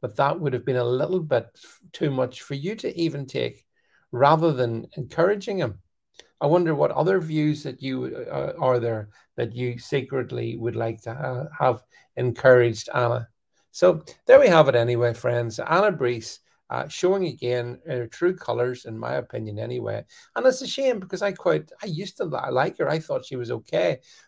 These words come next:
I'm going back, obviously, you know, before twenty twenty. Uh, when I was previously on Twitter. But, uh, but since then, all I can see is someone who's swinging all over the place, um,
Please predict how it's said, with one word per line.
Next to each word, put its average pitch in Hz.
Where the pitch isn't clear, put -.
I'm 156
going 175
back, 160
obviously, 123
you 117
know, 117
before 117
twenty 113
twenty. 131
Uh, 120
when 123
I 117
was 107
previously 120
on 117
Twitter. 165
But, 123
uh, 127
but 156
since 226
then, 147
all 180
I 175
can 127
see 131
is 123
someone 123
who's 113
swinging 156
all 127
over 123
the 117
place, 117
um, 117